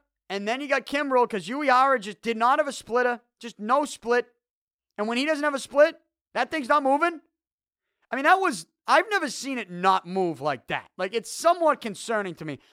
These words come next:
I've expressed my Koji Uehara concerns early in the season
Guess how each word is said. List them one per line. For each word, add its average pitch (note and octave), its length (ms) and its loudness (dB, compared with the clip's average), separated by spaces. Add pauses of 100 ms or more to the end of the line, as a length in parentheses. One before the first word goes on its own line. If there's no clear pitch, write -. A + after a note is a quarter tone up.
(140)
I've E4 240 4
expressed B3+ 640 -2
my G3+ 140 -2
Koji G#3 460 -4
Uehara F#3 520 0
concerns F#3+ 760 -8
early F#3+ 260 -4
in F#3 100 -6
the E3+ 60 -12
season F#3 520 -10